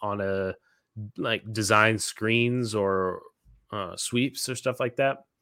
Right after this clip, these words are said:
slants. Nico Collins was the middle of the field, downfield guy, and then Brevin Jordan. Those were really the only three <laughs> guys he targeted. So if Nico Collins can get another ten targets, then that'll be fantastic. The, uh, he's sitting at forty targets for the season right now,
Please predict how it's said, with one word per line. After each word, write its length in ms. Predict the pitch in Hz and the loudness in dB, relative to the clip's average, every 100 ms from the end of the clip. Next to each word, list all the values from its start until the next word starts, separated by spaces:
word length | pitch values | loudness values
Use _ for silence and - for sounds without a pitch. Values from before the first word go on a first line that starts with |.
| - | -14
slants. 680 | - 120 123 131 - - - | -6 -2 0 0 -2 -4 -2
Nico 260 | 120 120 110 | -2 -2 0
Collins 440 | 113 113 117 110 | 4 4 2 -2
was 280 | 110 104 92 | -2 -2 -4
the 80 | 107 | -2
middle 200 | 110 113 | 0 0
of 60 | |
the 60 | 98 | -2
field, 300 | - 113 104 | 0 2 2
downfield 460 | 104 107 107 110 110 | 2 0 0 -2 0
guy, 200 | 107 107 | -2 0
and 120 | 104 | -2
then 160 | 101 | 0
Brevin 320 | 95 107 104 92 | 4 4 2 -2
Jordan. 420 | 92 110 87 78 _ _ _ - | 0 0 -2 -12 _ _ _ -14
Those 140 | 110 | -10
were 80 | 131 | -4
really 160 | 156 131 | 0 2
the 100 | 127 | 2
only 160 | 131 | 0
three 200 | 120 139 | 0 -2
<laughs> 20 | 117 | -2
guys 320 | 127 117 - | 2 0 0
he 80 | 95 | 0
targeted. 500 | 117 127 92 87 85 | 2 2 0 -4 -4
So 320 | 98 92 90 _ _ _ _ _ _ _ _ _ - | -2 -2 -4 _ _ _ _ _ _ _ _ _ -10
if 80 | 110 | -2
Nico 260 | 156 170 | 0 0
Collins 500 | 123 131 135 120 - - | 2 6 6 2 -8 -14
can 100 | 110 | -6
get 100 | 117 | -2
another 180 | 120 110 | -2 -2
ten 240 | - 117 | -2 -2
targets, 460 | 110 110 98 85 - | 2 4 2 -4 -6
then 460 | 98 95 90 90 85 _ - | -4 -2 -4 -6 -10 _ -6
that'll 160 | 104 98 | -4 -4
be 100 | 90 | -6
fantastic. 720 | 92 87 98 98 - 98 - 101 | -8 -6 -2 -2 -4 -10 -8 -4
The, 200 | 107 - | -4 -4
uh, 260 | 101 95 92 | -6 -4 -6
he's 220 | 104 - | -6 0
sitting 220 | 143 123 | 2 2
at 140 | 101 - | -2 -2
forty 240 | 123 127 | 0 0
targets 420 | 120 113 117 123 | 2 2 0 -4
for 140 | - 107 | -10 -10
the 80 | 92 | -6
season 340 | 107 107 123 | -4 -4 -4
right 180 | 123 123 | -4 -4
now, 200 | 135 | -8